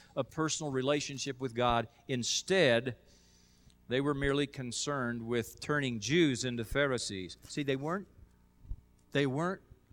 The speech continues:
involved in being a light to the nations. They were concerned about turning Jews into Pharisees. They wanted to reproduce their mindset in others. They wanted to persuade others to adopt their point of view on everything.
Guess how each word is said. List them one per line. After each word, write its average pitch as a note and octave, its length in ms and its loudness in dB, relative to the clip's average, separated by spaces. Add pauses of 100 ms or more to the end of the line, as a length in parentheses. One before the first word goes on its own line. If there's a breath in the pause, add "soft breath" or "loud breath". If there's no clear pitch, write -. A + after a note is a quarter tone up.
(220)
involved C3 760 2
in C3+ 140 -6
being C3 160 0
a A#2+ 60 -2
light C#3+ 300 4
to C#3 100 -8
the A#2+ 120 -4
nations. A2 840 -6 (260)
They D#3+ 100 2
were F3+ 80 2
concerned C3 420 -4
about A#2+ 300 -4
turning B2+ 420 -6
Jews B2 520 0 (680 soft breath)
into B2+ 180 -4
Pharisees. B2+ 600 2 (120)
They C3+ 100 -2
wanted D#3+ 260 -2
to C3 80 -2
reproduce D#3 540 2
their D#3 140 2
mindset D3 580 0
in B2+ 120 -4
others. C3 440 -6 (1040)
They D3+ 140 4
wanted D#3+ 360 2
to C#3 460 2 (540 loud breath)
persuade D#3+ 440 4
others D#3+ 280 6
to D3 100 0
adopt D3+ 300 8
their E3+ 100 6
point F3 260 2
of C#3+ 80 2
view F3 180 4
on D3+ 100 2
everything. C3 520 2